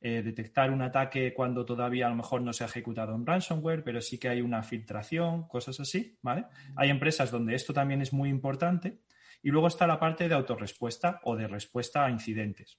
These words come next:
donde hay una capa que la tecnología puede hacer, pues como hablamos muchas veces de la seguridad sincronizada de Sophos, ¿no? Pues queremos que cuando un equipo se infecte o tenga un intento de infección,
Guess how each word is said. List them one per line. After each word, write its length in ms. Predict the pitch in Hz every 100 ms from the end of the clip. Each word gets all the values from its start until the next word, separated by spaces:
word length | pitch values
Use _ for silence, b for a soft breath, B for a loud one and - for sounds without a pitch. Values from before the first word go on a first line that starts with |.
| -
donde 460 | 117 135 151 - B B B
hay 140 | 117
una 220 | 123 123 123
capa 400 | 147 120 92 -
que 80 | 107
la 100 | 98
tecnología 640 | 95 101 101 - 120 117
puede 160 | 127 131
hacer, 400 | - 190 - -
pues 160 | 98 -
como 360 | 104 101 98
hablamos 320 | 104 120 120
muchas 240 | 123 117 123
veces 300 | 135 131 117
de 100 | 123
la 100 | 117
seguridad 380 | - 120 120 127
sincronizada 640 | 135 127 127 127 131 131
de 80 | 127
Sophos, 380 | 110 104 95 135
¿no? 120 | 151
Pues 200 | 117 -
queremos 400 | 117 120 135 135
que 240 | 147 160 B B B
cuando 320 | 135 131 131
un 100 | 139
equipo 340 | 147 156 151
se 120 | 139 147
infecte 540 | 135 165 165 - 185
o 140 | 160 139
tenga 200 | 143 143
un 80 |
intento 360 | 143 143 143 143
de 60 | 143
infección, 580 | 135 139 - 160 185